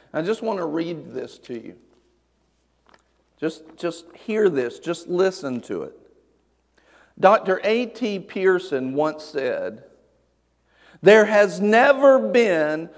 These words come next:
a spiritual awakening in any country or locality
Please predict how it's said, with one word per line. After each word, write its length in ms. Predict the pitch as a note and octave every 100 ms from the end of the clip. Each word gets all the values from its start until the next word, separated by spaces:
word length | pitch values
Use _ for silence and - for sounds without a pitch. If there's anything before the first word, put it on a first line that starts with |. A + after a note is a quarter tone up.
| - -
a 140 | E3+
spiritual 920 | - - - B3 C4+ C#4 - A#3+ A#3
awakening 640 | G#3 G#3+ G#3+ F#3+ D3+ D3+ C#3+ - -
in 200 | F#3 G3
any 580 | G3+ G#3 B3 C#4 C#4 C#4
country 720 | - B3+ C#4 C#4 B3+ B3 B3
or 220 | - A3+
locality 920 | G#3 G3 G3 A3 G3 F3+ D3 - A#2